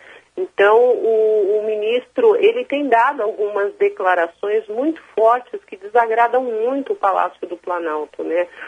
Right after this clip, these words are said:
O presidente Jair Bolsonaro, é, ali cercado pelos seus aliados,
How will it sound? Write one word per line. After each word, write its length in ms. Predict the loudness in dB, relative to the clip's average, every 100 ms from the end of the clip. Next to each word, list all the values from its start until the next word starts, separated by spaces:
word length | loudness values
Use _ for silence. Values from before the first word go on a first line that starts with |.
| -18
O 80 | -4
presidente 420 | -2 2 2 0
Jair 240 | -2 -2 0
Bolsonaro, 920 | -2 -2 -2 0 2 2 2 4 2 0 _
é, 160 | -8 -4
ali 260 | -2 -4 0
cercado 680 | 0 0 -2 0 2 0 -4
pelos 300 | -6 -4 -4 -4
seus 240 | -4 0
aliados, 600 | -2 0 0 0 0 -6